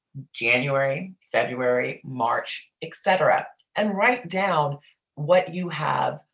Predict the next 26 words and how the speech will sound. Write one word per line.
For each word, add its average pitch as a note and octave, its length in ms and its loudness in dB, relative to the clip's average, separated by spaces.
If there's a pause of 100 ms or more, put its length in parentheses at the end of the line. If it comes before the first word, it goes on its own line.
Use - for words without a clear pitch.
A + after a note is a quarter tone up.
(240)
coming C#3+ 340 -6
up. - 220 -4 (560)
And G#3+ 160 4
then G#3+ 160 2
the G3+ 100 0
next F#3 880 -4
step, - 580 -2 (220)
this - 160 -12
is D3+ 100 -10
step - 340 -6
three, D3+ 420 -2 (760)
is E3 320 4 (440)
what B3 420 0
would F4+ 180 -2
you D4 200 -8
want E3 520 -6
to F3 160 -6
change? - 1000 -6 (880)
Or E3 120 4
what D3+ 300 2
do F3 160 -4
you D#3 320 -2
want A2+ 580 -6
to - 140 -6
change? - 540 -2 (840)
Now, B3+ 580 8